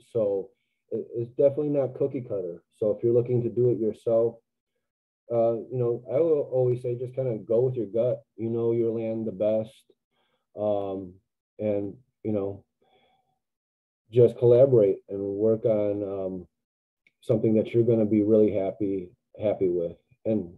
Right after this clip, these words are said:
you know, and, and it never hurts to start small and then go bigger, of course. So, um,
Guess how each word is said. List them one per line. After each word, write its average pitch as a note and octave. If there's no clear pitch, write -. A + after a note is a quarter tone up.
you D3
know, A#2+
and, B2+
and B2+
it C3
never C#3
hurts C3
to A#2+
start A#2
small G2+
and G2+
then F#2
go F#2+
bigger, F2
of -
course. D#2+
So, F3+
um, D3+